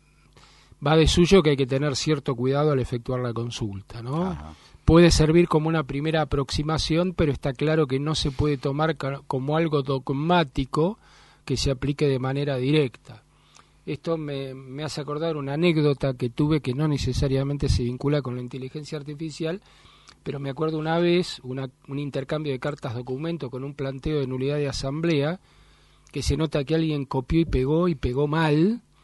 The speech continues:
Speaker 1: y me hizo referencia a un artículo que en realidad era un artículo del Código Civil de Colombia.
Speaker 2: Claro.
Speaker 1: Un pequeño
Speaker 2: Poco
Speaker 1: error.
Speaker 2: riguroso para
Speaker 1: Un pequeño error, digamos,
Speaker 2: <laughs>
Speaker 1: ¿no?
Speaker 2: poco riguroso para,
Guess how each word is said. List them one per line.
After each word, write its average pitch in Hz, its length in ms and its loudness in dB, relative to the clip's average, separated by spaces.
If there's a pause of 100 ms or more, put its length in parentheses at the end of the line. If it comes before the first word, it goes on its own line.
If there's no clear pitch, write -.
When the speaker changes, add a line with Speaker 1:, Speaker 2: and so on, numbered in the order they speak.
(360)
Speaker 1:
y 131 100 -6
me 143 80 0
hizo 156 160 0
referencia 156 540 -2
a - 20 -2
un 156 60 -4
artículo 165 580 -2
que 143 80 -6
en 139 80 -4
realidad 139 460 0
era 156 100 -2
un 143 100 -6
artículo 135 380 -6
del 127 80 -6
Código 139 240 -2
Civil 135 280 -4
de 127 180 -6
Colombia. 110 580 -8 (1400)
Speaker 2:
Claro. 80 180 -14 (280)
Speaker 1:
Un 131 80 -10
pequeño 139 260 0
Speaker 2:
Poco 131 140 4
Speaker 1:
error. 127 100 6
Speaker 2:
riguroso 120 500 2
para 92 220 -4
Speaker 1:
Un 90 40 -8
pequeño 208 360 8
error, 156 360 6
digamos, 139 460 2
Speaker 2:
<laughs> - 0 -
Speaker 1:
¿no? 202 100 8
Speaker 2:
poco 262 120 10
riguroso 151 500 6
para, 123 260 6